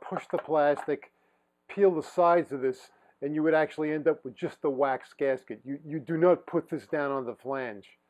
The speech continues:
because you have to remove this plastic. So I just wanted to clarify that for those of you who said, "Wow, do I put this down? Do I leave it on?" No, you don't leave it on. You take this plastic off. You have to peel this plastic off, and you have to have just the virgin wax sitting on your flange.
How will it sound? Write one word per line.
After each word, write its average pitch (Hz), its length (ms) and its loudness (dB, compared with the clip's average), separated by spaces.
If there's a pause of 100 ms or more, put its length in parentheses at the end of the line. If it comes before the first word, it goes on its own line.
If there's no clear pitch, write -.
(240)
because 127 520 -10 (120)
you 139 80 -6
have 147 200 -2
to 127 80 -8
remove 135 320 -8
this 120 120 -12
plastic. 127 460 -8
So - 80 -8
I 127 60 -6
just 151 180 -12
wanted 147 160 -6
to 117 80 -8
clarify 139 540 -4
that 110 180 -6
for 120 80 -18
those 120 240 -6
of 117 140 -10
you 117 100 -10
who 123 100 -10
said, 123 240 -8
"Wow, 120 280 -2
do 107 180 -10
I 107 80 -4
put - 260 -18
this 117 240 -16
down? 135 260 -6
Do 120 100 -6
I 107 60 -4
leave 117 200 -8
it 117 80 -8
on?" 131 200 -6 (300)
No, 143 100 -4
you 127 120 -2
don't 160 180 0
leave 143 200 -2
it 131 60 -4
on. 113 140 -8
You 117 140 -10
take 147 180 -6
this 127 120 -14
plastic 135 480 -6
off. 127 160 -4 (360)
You 113 60 -10
have 131 160 -6
to - 80 -20
peel 147 220 -8
this 123 160 -10
plastic - 480 -10
off, 123 160 -4 (500)
and 123 140 -14
you 120 80 -10
have 120 260 -8
to 127 80 -10
have 113 300 -8
just - 240 -14
the 123 60 -10
virgin 120 460 -4
wax 117 440 -8 (320)
sitting 127 400 -8
on 120 100 -10
your 110 120 -12
flange. 107 580 -14